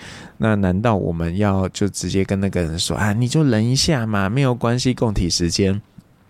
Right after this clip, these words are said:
很像也不太好嘛。对，那当然在很多的罢工，最终还是会，呃，得到一个协商的一个结论嘛。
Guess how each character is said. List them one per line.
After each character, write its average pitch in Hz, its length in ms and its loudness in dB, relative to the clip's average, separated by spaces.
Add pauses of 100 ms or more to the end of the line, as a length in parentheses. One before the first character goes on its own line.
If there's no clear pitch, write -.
(440)
很 92 100 0
像 98 140 0
也 85 40 -2
不 - 120 -10
太 - 160 -2
好 - 200 -10
嘛。 - 80 -16 (680)
对， 120 160 2
那 135 280 2 (300)
当 135 200 0
然 110 220 2
在 104 400 2
很 90 220 -4
多 107 180 2
的 104 40 2
罢 95 220 -2
工， 92 200 -2
最 110 220 0
终 101 280 0
还 98 200 -2
是 104 220 2
会， 95 400 0
呃， 82 260 -6
得 87 220 -2
到 98 200 2
一 85 120 0
个 82 320 -2
协 82 260 0
商 92 260 0
的 82 120 -2
一 62 100 -6
个 80 160 -4
结 67 300 0
论 90 200 2
嘛。 - 220 -10